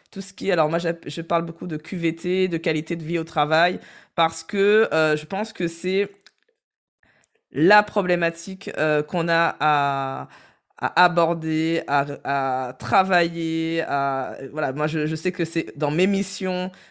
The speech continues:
euh, la qualité de vie au travail dans les entreprises, euh, dans les vingt prochaines années, parce qu'il y a beaucoup de souffrance, parce qu'il y a beaucoup d'écoute. Et justement, si on parlait de, de cette période de covid,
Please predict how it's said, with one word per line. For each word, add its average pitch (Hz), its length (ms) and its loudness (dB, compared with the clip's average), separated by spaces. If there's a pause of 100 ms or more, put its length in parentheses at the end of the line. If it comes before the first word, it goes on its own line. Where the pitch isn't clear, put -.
(120)
euh, 131 120 2
la 143 120 2
qualité 165 360 -2
de 165 60 -8
vie 165 100 -4
au 165 40 -2
travail 160 340 0
dans 180 260 0
les 190 180 2
entreprises, 180 800 -6 (160)
euh, 143 220 -2
dans 147 120 -4
les 147 100 -2
vingt 160 240 -4
prochaines 156 440 -4
années, 156 300 -2 (400)
parce 165 240 2
qu'il 185 160 2
y 180 100 4
a 151 60 6
beaucoup 151 260 -8
de 165 60 -12
souffrance, 160 560 -6
parce - 260 -2
qu'il 175 120 -4
y 170 60 0
a 156 60 0
beaucoup 151 240 -8
d'écoute. 160 400 -6
Et 175 80 -2
justement, 202 480 -4
si - 160 -8
on 214 140 -2
parlait 214 420 2
de, 170 240 -4 (320)
de 151 60 -6
cette 180 260 -2
période 196 420 4
de 160 120 -2
covid, 175 500 -4